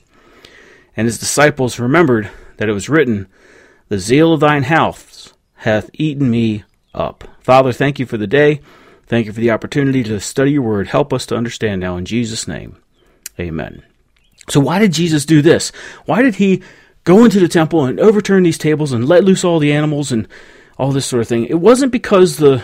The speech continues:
service, it was because the service these money changers were doing was being done in the wrong way. Not that what they were doing was wrong. There was nothing wrong with them selling merchandise inside the temple.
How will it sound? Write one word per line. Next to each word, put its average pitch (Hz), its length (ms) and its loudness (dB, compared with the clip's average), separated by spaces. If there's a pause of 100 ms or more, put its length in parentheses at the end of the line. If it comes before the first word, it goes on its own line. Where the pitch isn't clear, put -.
service, - 800 0 (420)
it 139 60 0
was 156 180 4
because 156 800 0
the 139 100 -6
service 190 440 2
these 151 160 -2
money 151 260 2
changers 135 600 -4 (420)
were 123 160 -2
doing 135 480 2
was 123 280 -4
being 139 260 0
done 131 160 2
in 127 80 0
the 120 40 -2
wrong 120 280 0
way. 156 120 2
Not 175 220 0
that 117 120 0
what 156 180 -2
they 160 80 2
were 127 120 -2
doing 202 360 2
was 127 120 -2
wrong. 101 320 -6 (520)
There 156 100 -2
was 165 100 0
nothing 208 320 2
wrong 180 180 2
with 170 80 -8
them 156 120 2
selling 165 400 2
merchandise 143 600 -2
inside 135 440 -2
the 120 60 -14
temple. - 400 -6